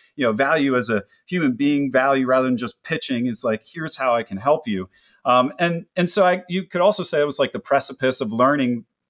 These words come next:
the power of face-to-face communication too. You know, I knew if I was gonna email them or call them, I wasn't getting the sales.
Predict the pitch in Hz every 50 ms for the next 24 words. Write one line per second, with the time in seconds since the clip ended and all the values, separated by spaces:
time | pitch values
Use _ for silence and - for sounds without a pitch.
0 | _ - 117 98 - 131 131 135 143 139 127 117 110 101 - - 135 135 127 -
1 | - 117 - - 123 120 - - - 110 107 110 110 104 98 - - 131 147 143
2 | - - 98 95 92 - - 170 151 104 87 82 - _ _ - _ _ _ _
3 | - 131 127 127 131 - - _ _ - 139 135 143 160 170 165 151 - 156 131
4 | 127 123 - 147 123 113 - - 151 151 151 151 139 139 135 131 127 120 110 101
5 | - - 139 139 147 139 127 120 117 113 117 113 123 117 101 120 123 - 104 95
6 | 92 - - 151 151 131 120 110 107 104 -